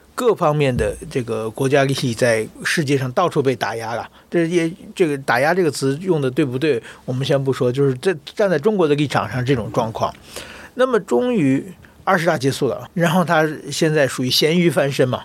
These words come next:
好几年没有动了，突然这样开-，开始出动了。开始出动的话，就是马上先是接纳你们来，什么越南的、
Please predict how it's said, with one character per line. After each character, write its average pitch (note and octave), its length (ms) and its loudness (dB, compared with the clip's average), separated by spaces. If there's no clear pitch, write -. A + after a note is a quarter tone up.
好 F3+ 220 0
几 E3 140 -6
年 C#3 160 2
没 D3 100 0
有 C3+ 140 2
动 C3 200 0
了， A2+ 120 -4
突 F#3 180 0
然 C#3 200 0
这 C#3 100 -2
样 B2+ 80 -4
开-， - 200 -4
开 - 180 0
始 A#2+ 140 -4
出 C3 180 -2
动 B2+ 160 2
了。 A2 100 -12
开 A3+ 140 2
始 F3+ 80 0
出 F#3 180 -2
动 F#3 160 0
的 C3+ 100 0
话， C3+ 160 2
就 C3 100 -6
是 B2+ 120 -2
马 B2 180 0
上 D#3 280 0
先 F#3+ 320 0
是 C#3 260 -2
接 F3 280 -2
纳 D3 240 2
你 A#2+ 140 -8
们 B2 160 -4
来， A#2 220 -2
什 - 160 -2
么 C#3+ 80 2
越 D#3 200 6
南 A#2+ 240 0
的、 A#2 520 0